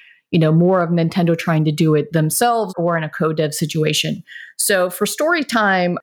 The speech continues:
when I went into Riot, Riot hadn't launched any of the mobile games yet.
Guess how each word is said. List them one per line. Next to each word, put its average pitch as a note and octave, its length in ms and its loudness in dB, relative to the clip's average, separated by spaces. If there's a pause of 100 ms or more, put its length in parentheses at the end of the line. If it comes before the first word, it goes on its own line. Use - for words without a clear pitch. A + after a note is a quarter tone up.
when G#3 180 2
I G#3+ 180 2
went G3+ 240 2
into G3+ 200 2
Riot, F3 560 0
Riot F#3 460 0
hadn't F#3+ 380 0
launched F3+ 300 0
any E3 200 2
of E3 100 -2
the E3+ 60 2
mobile D#3+ 280 0
games B3 360 2
yet. A3+ 240 0